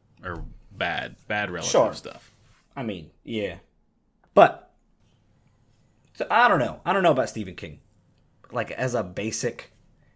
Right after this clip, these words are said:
Speaker 2: here's the first book I think you should read.
Speaker 1: I don't think you can go wrong with The Stand or The Shining.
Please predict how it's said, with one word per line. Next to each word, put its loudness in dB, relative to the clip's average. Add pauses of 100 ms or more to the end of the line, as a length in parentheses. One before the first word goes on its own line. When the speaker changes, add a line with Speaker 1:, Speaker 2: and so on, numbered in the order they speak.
(160)
Speaker 2:
here's -2
the 0
first -2
book -8
I -2
think -10
you -12
should -14
read. -14 (1200)
Speaker 1:
I -2
don't -2
think -2
you -2
can -6
go -4
wrong -4
with -8
The -12
Stand -6
or -8
The -12
Shining. -12